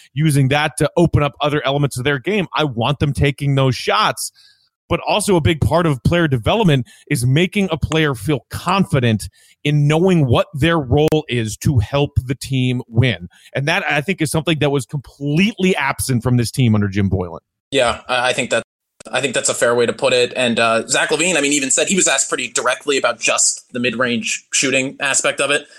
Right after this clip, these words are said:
Speaker 2: And he even said, I mean, I mean, Oklahoma City, they weren't a prolific offense last year by any means, but he said that was really the wrinkle of their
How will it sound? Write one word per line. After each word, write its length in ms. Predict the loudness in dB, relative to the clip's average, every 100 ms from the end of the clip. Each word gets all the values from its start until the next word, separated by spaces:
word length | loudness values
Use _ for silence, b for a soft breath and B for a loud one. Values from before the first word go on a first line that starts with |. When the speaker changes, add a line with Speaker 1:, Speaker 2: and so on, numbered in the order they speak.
| B B
Speaker 2:
And 120 | 0
he 100 | 2
even 160 | 2 2
said, 220 | 2 2
I 20 |
mean, 260 | 0 -2 -6 b b b -2
I 40 |
mean, 220 | 0 0 -6 -12 -2
Oklahoma 280 | -2 0 0
City, 180 | 0 0
they 60 | 0
weren't 100 | 0
a 60 |
prolific 480 | -2 -2 -2 -4 -2
offense 400 | -2 0 0 0
last 240 | 0 0
year 80 | -2
by 160 | 0 0
any 100 | 0
means, 200 | -2 -2
but 140 | -2 -4
he 100 | -2
said 340 | 0 0 0
that 260 | -2 -2 -4
was 280 | -4 -6 -2
really 260 | -2 0 -2
the 120 | -4
wrinkle 420 | -6 -6 -4 -4
of 120 | -6 -6
their 440 | -4 -4 -6 -8